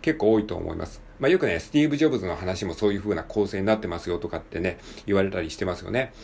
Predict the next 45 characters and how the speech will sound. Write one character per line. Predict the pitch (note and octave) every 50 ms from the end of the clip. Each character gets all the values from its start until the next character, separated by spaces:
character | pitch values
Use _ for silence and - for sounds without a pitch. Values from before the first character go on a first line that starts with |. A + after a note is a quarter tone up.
| - - - -
え | - - F#2+ F2+ F2+ F2+ F2+ F2+ F2+ F2+ F#2 F#2 F#2 F#2 F#2 F2+ F#2 - -
ー、 | A2
ま | A2+ G#2+
あ、 |
人 | - A2 C3 A#2
生 | - G2+ D#2+
に | E2
は | E2 F2
三 | F#2 F#2
つ | - - B2
の | G#2
ポ | F#2 - F#2+
イ | F#2
ン | F2
ト | - E2
が | E2 E2 E2 - - -
あ | G2 F2+
る、 | E2+ E2 E2+ - - - - -
ん | G#2 G2+ F#2+ E2+ E2+
だ | E2 -
っ | -
た | -
か | - F#2
な。 | A2
な | G#2
ん | -
か | -
そ-、 | - - A2+ A2+
そ | - - G#2
ん | F#2
な | F#2+ F#2
よ | F2
う |
な | D#2
話 | D2+ F2 E2+ E2 -
で、 | - - - - - - -
一 | - - - B2
つ | - B2+
目 | A#2+ F#2
は | F#2
な | F#2+
ん | F#2+ F#2
ち | - F2
ゃ |
ら、 | D#2 D#2